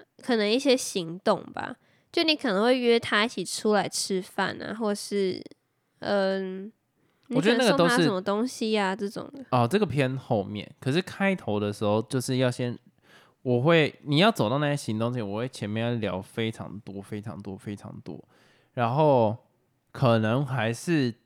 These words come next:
Speaker 2: 大绝是问他要不要看电影吧，我觉得这是我比较特别的地方。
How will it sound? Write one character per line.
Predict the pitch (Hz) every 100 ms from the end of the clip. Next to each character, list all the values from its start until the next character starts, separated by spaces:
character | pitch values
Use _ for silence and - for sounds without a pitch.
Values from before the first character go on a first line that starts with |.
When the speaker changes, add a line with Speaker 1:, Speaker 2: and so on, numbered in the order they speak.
| _ _ _ _
Speaker 2:
大 | - 202 151
绝 | - 113 113
是 | 151
问 | 139 131
他 | 127
要 | 127
不 | 110
要 | 104
看 | 104 110 104
电 | 107
影 | 57 50
吧， | - - -
我 | 113
觉 | 113
得 |
这 | 127
是 | 139 139
我 | 104 98
比 | 101
较 | 113 113 107 - _ _ _ _ -
特 | 175 135
别 | 110 101
的 | 101 101
地 | - 101 -
方。 | 92 67